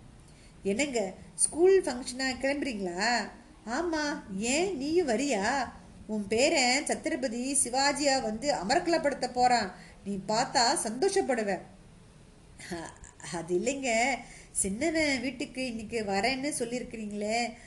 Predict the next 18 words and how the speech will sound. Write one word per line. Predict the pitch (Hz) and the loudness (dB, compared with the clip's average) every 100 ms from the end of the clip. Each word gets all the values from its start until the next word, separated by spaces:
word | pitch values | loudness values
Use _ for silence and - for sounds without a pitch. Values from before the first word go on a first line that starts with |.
| - - - | -20 -20 -12
ஆ, | 190 185 185 | -6 -4 -4
மறந்து | 180 202 302 370 | -2 -2 -2 -2
போச்சா?" | 294 277 190 202 269 208 - - - - | -2 0 0 2 0 -2 -8 -20 -20 -12
"இன்னைக்கா? | 254 453 622 605 233 180 185 - - 196 | -8 -6 -4 0 0 0 -8 -20 -18 -6
நாளைக்கெல்லாம் | 214 339 554 571 494 539 403 | -4 0 0 2 2 4 4
வரதா | 403 403 392 | 4 2 4
சொல்லியிருக்கோம். | 370 330 339 - 392 466 262 - - - - | 4 4 2 0 -2 -2 -6 -10 -20 -18 -8
ராஜம் | 180 180 285 269 262 285 | -4 0 0 0 -2 -2
இன்னைக்கு | 269 240 214 247 | -6 -8 -6 -2
வெள்ளிக்கிழமை, | 196 254 392 320 269 247 262 | -2 2 0 0 -2 -2 0
சனிக்கிழமை | 311 240 - - 285 240 233 | 0 -2 -4 -4 -4 -4 -2
தான், | 233 226 277 - - - - - - - - - - - - - - - | -2 -2 -8 -14 -18 -20 -20 -20 -20 -20 -20 -20 -20 -20 -20 -20 -20 -2
தான் | 320 453 | 0 2
அவங்க | 370 285 285 277 | 2 2 0 -2
எங்கேயோ | 269 233 240 330 359 415 | -2 -4 0 2 4 2
சினிமாவுக்கு | - 330 427 453 403 330 | 0 -2 -4 -4 -4 -4
போறதா | - 285 269 277 294 | -2 0 2 2 2
சொன்னாங்க. | 262 269 269 202 233 | -4 -4 -4 2 2